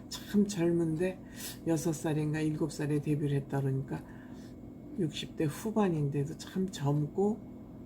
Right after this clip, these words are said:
변함이 없습니다. 그 체형도 그렇고 자기 관리를 참 잘하는 것 같습니다. 그런데 잘했군 잘했어를 부르는데 듀엣 파트너가 누굴까? 그러니까 송혜 씨랑 같이 부른 건데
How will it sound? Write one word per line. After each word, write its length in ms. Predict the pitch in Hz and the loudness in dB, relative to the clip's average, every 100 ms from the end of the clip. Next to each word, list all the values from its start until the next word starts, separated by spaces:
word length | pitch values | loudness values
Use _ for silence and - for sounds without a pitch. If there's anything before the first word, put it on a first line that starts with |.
| - | -2
변함이 460 | 165 170 175 170 | 4 6 6 4
없습니다. 640 | 190 147 - 151 135 139 151 - | 2 0 -2 0 0 -2 -6 -6
그 180 | 160 | -6
체형도 520 | 147 208 202 165 147 143 | -4 0 2 2 0 -2
그렇고 540 | 135 135 - 202 - - - - | -4 -4 -4 -4 -4 -8 -14 -12
자기 300 | - 147 151 | -2 0 2
관리를 440 | 139 139 139 143 | 2 2 0 -2
참 260 | 147 - 180 | -4 -4 -4
잘하는 440 | - 143 139 139 | -2 -2 0 0
것 60 | - | -2
같습니다. 540 | 139 139 - - - - - - - | -4 -6 -8 -10 -10 -14 -14 -14 -14
그런데 380 | - 160 151 151 - - - - - - | -2 0 2 0 -6 -14 -14 -16 -16 -14
잘했군 580 | - 160 165 160 - 156 | -4 4 4 4 2 0
잘했어를 720 | 151 139 139 135 147 147 143 - - - - - - - - | 2 2 0 0 0 2 0 -2 -10 -14 -14 -16 -16 -16 0
부르는데 640 | 170 180 160 156 190 208 - - - - | 6 6 6 4 2 0 -4 -14 -14 6
듀엣 360 | 180 170 151 | 10 10 6
파트너가 680 | - - - 160 143 156 147 - - - | -2 -10 -6 -2 -2 -2 -8 -10 -14 -4
누굴까? 600 | 175 170 160 - 143 - - - - - - - - - - | 0 0 -2 -4 -8 -8 -14 -16 -16 -16 -16 -16 -16 -14 -12
그러니까 160 | - 147 | -6 -6
송혜 340 | - 233 233 | 0 4 6
씨랑 300 | 214 - 170 | 4 2 -2
같이 340 | 147 135 - 151 | 0 0 0 0
부른 280 | 147 143 139 | 4 4 4
건데 400 | 135 143 185 | 2 2 -2